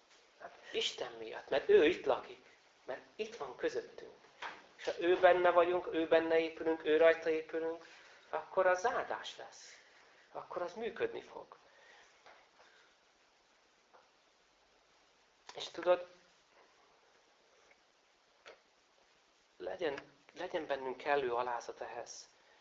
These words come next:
hogy, ö, hogy ő építse, hogy, hogy úgy építse ezt, ahogy ő akarja. Hogy úgy építse a te életedet, ezt a gyűlit, ahogy ő akarja. Hogy ez sok minden változik,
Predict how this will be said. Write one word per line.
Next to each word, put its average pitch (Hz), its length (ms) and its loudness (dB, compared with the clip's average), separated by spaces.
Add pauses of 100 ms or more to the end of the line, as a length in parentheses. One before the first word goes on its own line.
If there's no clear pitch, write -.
(360)
hogy, 127 320 -6
ö, 127 300 -2 (1300)
hogy - 220 -14
ő 160 360 2
építse, 120 600 -12
hogy, 123 240 -10 (1300)
hogy - 180 -12
úgy 226 240 4
építse 156 560 2
ezt, 131 260 -4
ahogy 127 200 -8
ő 110 120 -8
akarja. - 520 -12 (600)
Hogy - 120 -18
úgy 180 180 0
építse 151 440 -4
a 117 100 -10
te 139 140 -4
életedet, 143 760 -4 (240)
ezt - 260 -14
a 143 40 -10
gyűlit, 131 380 -16
ahogy 143 200 -14
ő 180 160 -8
akarja. - 540 -12 (1300)
Hogy 78 160 -10
ez - 220 -16 (360)
sok - 260 -10
minden 113 260 -6
változik, 147 800 -6